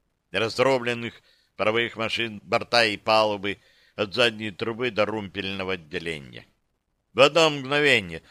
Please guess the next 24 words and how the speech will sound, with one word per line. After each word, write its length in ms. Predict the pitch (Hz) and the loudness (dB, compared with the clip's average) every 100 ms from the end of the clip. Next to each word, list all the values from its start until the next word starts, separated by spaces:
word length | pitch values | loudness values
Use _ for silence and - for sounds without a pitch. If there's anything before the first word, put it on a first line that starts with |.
| _ | _
был 220 | 104 123 110 | -4 -2 -2
выведен 480 | 123 113 104 101 | -2 0 -2 -2
из 80 | 104 | -2
строя 360 | - 120 131 113 | -2 -2 0 0
абсолютно 480 | - 110 110 110 117 | -2 -6 -6 -4 -2
весь 300 | 131 117 107 | -2 -2 -6
экипаж 440 | 101 104 95 - | -8 -6 -6 -4
корабля, 420 | 98 98 113 123 - _ _ - | -4 -4 -2 -2 -4 _ _ -2
скрывшегося 800 | - 147 151 120 135 131 131 | 2 4 4 4 -2 -2 -4
в 40 | 120 | -6
клубах 480 | 117 120 123 120 - | -8 0 0 0 -2
пара 360 | 117 117 110 104 _ _ _ _ | 4 4 4 -2 _ _ _ _
и 60 | 92 | -8
начавшего 680 | 107 - 175 156 - 151 | -2 4 4 4 0 -4
быстро 600 | 123 113 123 - 110 107 - _ _ | -2 -4 -4 -4 -4 -4 -6 _ _
погружаться 880 | 120 127 117 95 104 101 - - 98 | -4 -2 -4 -2 -2 -2 -6 -8 -8
кормой. 760 | - 98 87 76 67 62 57 _ _ _ _ _ _ _ _ _ _ _ _ _ _ _ _ _ _ - | -4 -4 -4 -8 -10 -10 -12 _ _ _ _ _ _ _ _ _ _ _ _ _ _ _ _ _ _ -6
Шедший 500 | - 143 123 147 143 | 4 4 4 4 6
рядом 380 | 143 135 139 135 | 4 4 0 0
Асасио 800 | 123 - 139 131 - 127 110 87 - _ _ | 0 4 4 4 2 2 2 0 -8 _ _
получил 420 | 113 117 - 131 | -4 -2 -2 -2
попадание 720 | 110 123 113 110 117 120 117 | -4 -4 0 0 0 0 -2
в 100 | 107 | -4
рубку 540 | 107 101 87 _ 104 | -6 -8 -12 _ -10